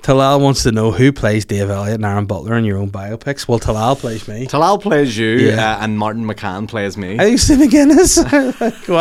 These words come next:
Speaker 2: Ah, I mean, if McGuinness
Speaker 1: Using
Speaker 2: plays
Speaker 1: A I.
Speaker 2: Yeah,
Speaker 1: Yeah.
Speaker 2: yeah, yeah, yeah.
Speaker 1: Bringing him back.
Speaker 2: Uh, yeah. There you
Speaker 1: Oh,
Speaker 2: go.
Speaker 1: these are real good questions for you today.
Speaker 2: Okay, yeah, I like it.
Speaker 1: Matt Rice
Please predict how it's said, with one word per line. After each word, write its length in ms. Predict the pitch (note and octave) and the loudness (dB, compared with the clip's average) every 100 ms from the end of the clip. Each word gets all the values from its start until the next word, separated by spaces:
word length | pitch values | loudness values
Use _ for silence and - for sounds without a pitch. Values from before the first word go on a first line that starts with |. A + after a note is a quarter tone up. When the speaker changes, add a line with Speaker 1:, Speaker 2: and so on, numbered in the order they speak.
| E3+ | 4
Speaker 2:
Ah, 420 | A3+ A3 G3 D3 | 4 4 2 2
I 40 | |
mean, 140 | D#3+ E3+ | 0 0
if 80 | E3+ | -2
McGuinness 140 | D3 | 0
Speaker 1:
Using 240 | D3 D3 D3+ | 2 2 2
Speaker 2:
plays 200 | D3+ D3 | 2 2
Speaker 1:
A 20 | |
I. 160 | A#2 D#3 | 2 -2
Speaker 2:
Yeah, 80 | D#3 | -2
Speaker 1:
Yeah. 420 | - - D#3 D3+ C#3+ | -8 -2 2 4 4
Speaker 2:
yeah, 0 | |
yeah, 220 | C#3 B2 A#2 A2 | 2 2 0 0
yeah. 160 | A2 B2+ | -2 -2
Speaker 1:
Bringing 280 | B2+ C#3+ | 0 0
him 120 | C3 A2+ | 0 0
back. 320 | A2 D3+ - | 2 0 -2
Speaker 2:
Uh, 500 | F#2+ F#2+ F#2 F2+ F2+ - | -8 -8 -8 -10 -12 -16
yeah. 300 | - F2 F2+ - - - - _ _ _ _ _ _ _ - | -14 -12 -14 -18 -20 -20 -20 _ _ _ _ _ _ _ -20
There 80 | G2 | -10
you 40 | F#2 | -2
Speaker 1:
Oh, 200 | A#2 G#2 | -2 -2
Speaker 2:
go. 80 | - - - - - | -8 -20 -20 -20 -2
Speaker 1:
these 260 | D#3 G#3+ C#4 | 0 2 2
are 60 | |
real 200 | D3+ G#2 | 0 -2
good 240 | G2+ G2+ G2+ | -4 -10 -12
questions 420 | A2 F#2 - E3 | -12 -14 -12 -12
for 120 | - | -10
you 120 | F#2+ | -10
today. 300 | F2+ F#3 F#3 D3 | -8 -8 -8 -10
Speaker 2:
Okay, 400 | F#2+ - D#2+ A2+ | -14 -16 -14 -12
yeah, 120 | G2 G2+ | -12 -10
I 20 | |
like 260 | G#2+ G#2 - | -12 -14 -16
it. 120 | - _ _ _ _ _ | -18 _ _ _ _ _
Speaker 1:
Matt 240 | C#3 E3+ | 2 2
Rice 460 | G#2 A2 D3 - - | 2 0 0 -2 -4